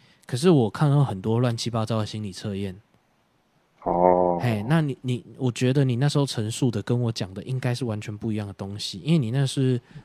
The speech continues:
Speaker 1: 在我的认知里面是属于性向测验。
Speaker 2: 嗯。哦。
Speaker 1: 对，就是知道你的兴趣的走-
Speaker 2: OK。
Speaker 1: 走向测验。那，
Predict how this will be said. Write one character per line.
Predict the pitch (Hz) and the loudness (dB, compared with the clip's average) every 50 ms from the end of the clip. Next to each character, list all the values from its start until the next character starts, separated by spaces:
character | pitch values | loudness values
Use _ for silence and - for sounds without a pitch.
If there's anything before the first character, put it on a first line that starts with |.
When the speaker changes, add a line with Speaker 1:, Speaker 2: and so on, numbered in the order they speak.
| _ - - - | _ -14 -6 0
Speaker 1:
在 | - 151 | 2 2
我 | 135 113 104 | 2 2 0
的 | 98 110 117 | -2 0 2
认 | 131 135 120 110 | 2 2 0 0
知 | - 127 | -4 -4
里 | 117 107 | -4 -4
面 | 104 117 117 | -4 -4 -4
是 | 131 123 | -4 -4
属 | - - 98 | -6 -6 -8
于 | 95 | -8
性 | 95 - 131 104 | -6 -6 -6 -6
向 | 92 120 107 98 | -6 -8 -8 -8
测 | 98 - 117 101 98 | -10 -10 -8 -8 -8
验。 | 101 101 92 95 110 _ _ _ _ _ _ _ _ _ _ _ _ _ _ _ _ _ _ _ _ _ _ _ _ _ _ _ _ _ _ _ _ _ _ _ | -8 -8 -10 -14 -20 _ _ _ _ _ _ _ _ _ _ _ _ _ _ _ _ _ _ _ _ _ _ _ _ _ _ _ _ _ _ _ _ _ _ _
Speaker 2:
嗯。 | - - | -6 -2
哦。 | 98 90 90 87 90 90 | 0 2 2 2 2 0
Speaker 1:
对， | 90 92 110 - 90 | 0 0 0 0 0
就 | 143 | -2
是 | 127 - 147 135 | -2 -2 -2 -4
知 | - - 135 | -4 -4 -2
道 | 127 135 127 | 0 0 0
你 | 117 104 | 0 -2
的 | 101 98 | -6 -6
兴 | - - 139 117 | -4 -4 -4 -4
趣 | 107 - - - 120 104 | -4 -4 -2 -2 -2 -2
的 | - 104 104 | -2 -4 2
走- | 98 95 | 4 4
Speaker 2:
OK。 | 92 - 110 101 92 90 92 95 95 | 4 4 4 4 4 4 2 -2 -4
Speaker 1:
走 | 95 - 101 95 | -6 -6 -6 -4
向 | - 135 120 104 | -4 -4 -4 -4
测 | - 123 | -4 -6
验。 | 113 104 107 | -6 -2 2
那， | 139 160 151 | 2 2 2